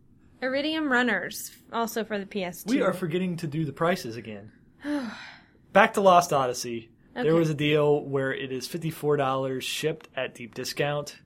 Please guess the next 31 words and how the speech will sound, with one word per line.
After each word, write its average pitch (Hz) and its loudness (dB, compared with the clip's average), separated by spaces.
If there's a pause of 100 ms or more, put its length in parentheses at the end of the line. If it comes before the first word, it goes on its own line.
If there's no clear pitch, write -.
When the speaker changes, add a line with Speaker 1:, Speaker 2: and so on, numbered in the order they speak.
(120)
Speaker 1:
We're 349 -8
just 311 -10
all 220 -4
over 370 -2
the 392 0
place. 254 -6
Speaker 2:
We 147 0
are. 139 2
Um, 131 -6
Speaker 1:
Nobody 285 -2
cares 269 -2
about 254 0
Dora. 226 0
Speaker 2:
and 151 -2
now 156 4
we're 147 4
back 131 2
up - -10
to - -18
speed. - -12 (280)
Speaker 1:
Okay. 220 -10 (100)
And 226 -4
yeah, 202 0
there's 208 -2
no 214 0
deals 185 -6
for 180 -10
the 175 -14 (160)
P 202 -6
S 180 -8
two 196 -8